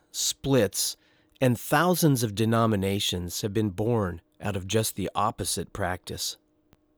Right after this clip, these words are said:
Although the listeners I have in mind for this podcast series are those who know the Son, they believe Jesus is the Messiah and the Son of God. This podcast series is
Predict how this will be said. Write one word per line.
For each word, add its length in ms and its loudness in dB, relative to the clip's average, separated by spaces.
Although 240 8
the 120 8
listeners 540 4
I 100 6
have 180 2
in 100 2
mind 280 2
for 100 0
this 160 -2
podcast 540 0
series 500 0
are 140 8
those 340 6
who 140 4
know 300 4
the 120 -2
Son, 540 0
they 120 4
believe 540 4
Jesus 520 2
is 140 0
the 100 -4
Messiah 540 0
and 120 -4
the 60 -2
Son 320 0
of 100 -8
God. 420 -4
This 440 4
podcast 480 4
series 340 2
is 120 -4